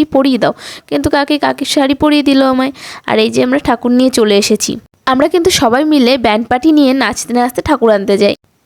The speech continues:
তবে গত বছর আর এই বছরটা হলো না, কারণ যখন ব্যান্ড পার্টি বুক করার দরকার ছিল তখন আমাদের হাতে টাকা ছিল না, আর যখন টাকা হলো তখন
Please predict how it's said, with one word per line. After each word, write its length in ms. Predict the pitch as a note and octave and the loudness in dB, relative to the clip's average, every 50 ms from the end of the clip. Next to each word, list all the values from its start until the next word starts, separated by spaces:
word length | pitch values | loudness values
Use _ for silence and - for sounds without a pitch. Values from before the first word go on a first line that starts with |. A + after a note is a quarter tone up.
| _ - | _ -2
তবে 200 | D4 C#4+ C4 D4+ | -2 0 0 0
গত 220 | B3 B3 A3+ A3 - | 2 2 0 2 2
বছর 360 | B3+ B3+ C#4+ D#4+ - - F4 E4 | 2 2 0 0 0 0 0 2
আর 140 | D#4 D4 C4+ - | 2 0 0 0
এই 160 | - G#3+ A3+ | 0 0 0
বছরটা 480 | G#3+ B3+ C4+ - - C#4+ C4+ - - F#4 F4+ | 2 0 0 0 0 -4 -4 -2 -4 -6 -6
হলো 300 | - - - C4 A3 G3+ | -4 -2 0 0 2 2
না, 120 | G#3+ A3 A3 - _ _ _ _ _ - | 0 -2 -6 -8 _ _ _ _ _ 0
কারণ 220 | C4+ C#4 D4 D#4 D#4 | 0 2 2 2 2
যখন 260 | C#4 B3+ A3+ - D4 D4 B3+ | 2 2 2 2 0 0 2
ব্যান্ড 220 | A#3 G#3 G#3 A3+ | 2 2 0 0
পার্টি 220 | - B3 B3+ B3+ D#4 | -2 -2 -2 -2 -2
বুক 220 | B3+ A3+ A3+ A3 - | 0 0 -2 -2 0
করার 240 | - A#3+ B3+ C4+ B3 | 0 0 0 0 0
দরকার 320 | C4+ C4 B3+ C4 C4 D#4 D#4+ | 0 0 0 0 0 -2 -2
ছিল 200 | - - E4+ C4+ C4 D4+ - | 0 0 2 2 2 0 0
তখন 260 | - A#3 A3 - C#4 B3+ | 0 -2 0 0 0 0
আমাদের 340 | A#3 A3+ A3 A3+ A3 B3+ B3+ | 0 0 0 0 0 0 0
হাতে 240 | A#3+ B3+ A#3 A#3 B3 B3 B3 - A#3+ - | 0 0 0 2 2 0 0 -2 -6 -4
টাকা 220 | C4+ C#4 C#4 E4 E4 | -2 -2 0 -2 -2
ছিল 200 | E4 - D#4+ D4 D4+ | 0 0 0 2 2
না, 120 | D4 D4+ D#4 - - - - - - - | 0 0 -4 -6 -10 -18 -18 -18 -10 -4
আর 140 | F#3+ G#3+ G#3+ G#3+ | -2 -2 -2 0
যখন 300 | G#3+ A#3 A#3 - C#4 C4 A#3+ | 0 -2 0 0 -2 -4 -2
টাকা 300 | B3 A#3 B3 - - F#4+ E4+ | 0 0 0 0 0 0 2
হলো 280 | D#4 E4+ E4+ F4 F4 C#4 A#3+ A#3 | 2 2 4 4 4 2 0 0
তখন 340 | - B3 A#3+ B3 - C4 | 0 -2 -2 0 0 -2